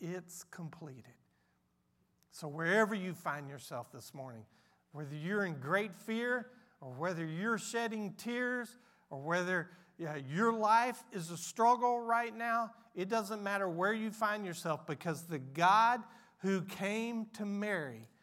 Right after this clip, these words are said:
the God who loved Mary, the God who spoke to Mary in the midst of her fears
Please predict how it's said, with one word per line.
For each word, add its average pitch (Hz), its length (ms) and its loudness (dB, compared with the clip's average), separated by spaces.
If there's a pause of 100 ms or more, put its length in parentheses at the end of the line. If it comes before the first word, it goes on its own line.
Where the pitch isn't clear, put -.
(300)
the 143 140 -10
God 190 520 6
who 196 200 -4
loved 190 500 0
Mary, 165 540 -6 (340)
the 143 140 -8
God 180 420 4
who 180 200 -4
spoke 220 720 -2
to 196 100 -6
Mary 147 480 -6
in 165 180 -6
the 165 100 -4
midst 196 460 -4
of 156 140 -8
her 214 260 -2
fears 185 640 -6